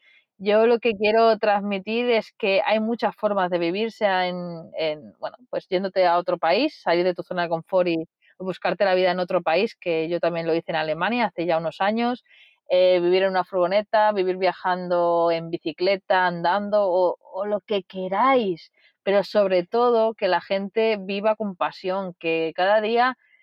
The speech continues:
sea como, "Guau, me, me acuesto". Obviamente tenemos días malos, como todos, porque somos seres humanos y nos entran bajones y, y no todo es de color de rosas, pero que al menos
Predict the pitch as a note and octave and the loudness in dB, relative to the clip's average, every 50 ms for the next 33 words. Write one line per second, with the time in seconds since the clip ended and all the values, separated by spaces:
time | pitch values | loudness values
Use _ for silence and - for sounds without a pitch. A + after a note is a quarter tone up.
0 | _ _ _ _ - G#3+ G#3 G#3 A3 A3 A#3+ A3+ G#3 G3+ G3 F3+ F3 E3+ F#3+ F#3+ | _ _ _ _ 0 2 2 2 2 0 0 -2 -2 0 0 0 2 2 2 2
1 | F3+ D#3+ D#3 D3+ D#3+ E3 E3+ F3 F3 F3 E3+ E3 D#3 C#3 D#3+ F3 E3+ E3+ - - | 4 2 2 0 -2 -6 -6 -4 -2 -2 -2 -2 -4 -4 -2 -2 -2 -2 0 0
2 | G#3 G#3+ - - - D4 C4+ - - _ _ _ - F3+ G#3+ D4 C#4 A3 G#3+ A3+ | 0 0 0 0 0 0 0 0 -2 _ _ _ -6 -2 0 2 2 2 2 0
3 | C#4 - A#3 G3+ G3 G#3 G3+ - - A3+ B3+ A3+ - - E3+ D#3+ F3 B3 D4 - | 0 0 0 0 0 0 -2 -2 -2 -2 -2 -2 -4 -8 -4 -2 0 0 0 0
4 | - - - - _ _ _ _ _ _ _ _ - - F#3 F#3 F3 E3+ F3 G#3 | 0 -2 -6 -10 _ _ _ _ _ _ _ _ -4 -4 -2 0 0 0 2 2
5 | A#3+ A#3 G#3 - - F#3 F3+ F3 E3+ - G3 G3+ A3 G#3+ - A3 G#3+ A3 - - | 2 2 2 0 -2 -4 -2 -2 -2 -4 -2 -2 -2 -2 -2 -2 -2 -2 -2 -4
6 | G3 F3+ F3+ G3+ A3+ G#3+ F#3 F3 F3 - - F3+ E3 E3+ F3 E3 - F3+ E3+ F#3 | -2 0 0 0 0 0 -2 -2 -4 -4 -4 -2 -2 -2 -2 -4 -4 -4 -2 0
7 | G#3+ G#3+ A3 G#3 F#3 E3 - - - G#3 G#3+ G3+ G#3 G3+ G#3 G#3 G3+ F#3+ - - | 0 0 0 0 -2 -2 -4 -2 0 0 0 2 0 0 0 0 -2 -4 -6 -6
8 | G3 F#3 F3+ F3 F3 _ _ _ _ _ _ _ - F3+ F#3+ F#3+ F#3 F#3 F#3 F3+ | -4 -2 -2 -2 -4 _ _ _ _ _ _ _ -8 -4 -2 0 0 0 0 0
9 | F3+ F3+ F#3+ G3+ F#3+ A3+ A3+ A#3 A3+ G#3 - G#3 F#3+ G3 F#3 F3 F3 E3+ E3+ E3+ | -2 -2 -2 -2 0 2 2 2 2 2 -2 -2 0 2 2 4 2 2 2 2
10 | D#3+ E3 F#3 G3 - - F3 E3 - _ - F3+ F3 E3 E3 D#3+ E3 F3 G3 G#3+ | 2 2 2 0 0 0 -4 -4 -4 _ -2 -2 0 0 0 -2 -2 0 -2 -2
11 | A3+ A3+ A3 A3 A3+ G#3+ - | 0 2 2 0 0 -2 -6